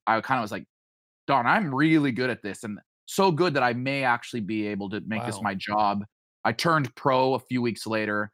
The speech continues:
Speaker 2: Hmm.
Speaker 1: and then, you know, decided to put my entire life on hold for two years to try to train for the two thousand eight Olympic team.
Speaker 2: Wow, that's insane.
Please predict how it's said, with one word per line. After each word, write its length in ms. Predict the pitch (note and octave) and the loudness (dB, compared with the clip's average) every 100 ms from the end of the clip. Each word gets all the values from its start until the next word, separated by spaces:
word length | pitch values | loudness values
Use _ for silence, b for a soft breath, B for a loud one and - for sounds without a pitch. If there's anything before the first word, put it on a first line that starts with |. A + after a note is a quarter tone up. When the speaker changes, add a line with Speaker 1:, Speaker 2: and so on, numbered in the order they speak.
| _ | _
Speaker 2:
Hmm. 140 | G#2+ F3 | -8 -6
Speaker 1:
and 160 | G#2+ A2 | -4 -2
then, 140 | G#2 G#2 - | -4 -6 -6
you 80 | G#2+ | -2
know, 120 | G2+ | -2
decided 460 | G2+ - B2 A#2 - | -2 2 2 0 -4
to 440 | A#2+ G#2+ G2+ G2 _ _ _ | -2 0 -2 -4 _ _ _
put 200 | - C#3 A#2+ | -2 -2 0
my 140 | A2+ | -2
entire 320 | G#2 D3 C#3 | 0 2 2
life 260 | A2+ D3 - | 2 2 2
on 100 | A2 | -2
hold 260 | G#2+ A2+ G2+ | -2 -6 -6
for 100 | G2 | -10
two 160 | - | -4
years 240 | G#2+ A#2+ A2 | -2 -2 -4
to 60 | F#2+ | -4
try 180 | G2+ | -4
to 60 | F#2 | -4
train 280 | - G2+ G2 | -6 -8 -8
for 80 | E2 | -12
the 80 | - | -10
two 140 | G2 | -8
thousand 320 | F#2+ E2+ F2+ | -4 -4 -6
eight 80 | E2+ | -10
Olympic 340 | D#2+ F2 - - | -10 -10 -14 -18
team. 280 | - G#2 - _ _ _ | -18 -18 -20 _ _ _
Speaker 2:
Wow, 180 | C3+ A#2+ | -6 -4
that's 220 | G#2+ B2 | -4 -6
insane. 560 | G#2+ F#2 D3 C3 A2 | -8 -6 -6 -6 -8